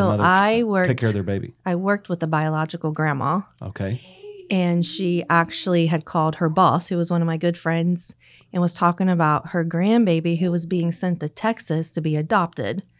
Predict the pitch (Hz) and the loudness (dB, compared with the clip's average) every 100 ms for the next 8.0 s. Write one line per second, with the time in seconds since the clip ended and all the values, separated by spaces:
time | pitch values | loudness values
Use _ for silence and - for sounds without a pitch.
0 | _ _ - 180 175 170 - - 240 247 | _ _ -6 -2 0 0 -2 0 2 2
1 | - 202 170 160 165 180 202 226 240 175 | 0 0 0 0 0 2 4 4 2 0
2 | 165 180 180 175 180 196 202 214 226 226 | 0 0 -2 -2 -4 -2 -2 -2 0 0
3 | 226 208 180 175 175 - 254 240 190 190 | 2 0 -2 0 -2 -2 0 2 2 -2
4 | 208 _ _ - - 220 214 196 190 202 | -6 _ _ -8 0 2 2 -2 0 -2
5 | 208 170 175 170 160 - 277 262 254 180 | -4 -4 -2 -2 -2 0 2 2 2 0
6 | - 175 175 175 190 - - - _ - | 2 0 2 -2 -2 -6 -20 -20 _ -2
7 | 185 - 196 320 349 - 151 131 175 | -2 2 2 4 2 0 -2 0 -4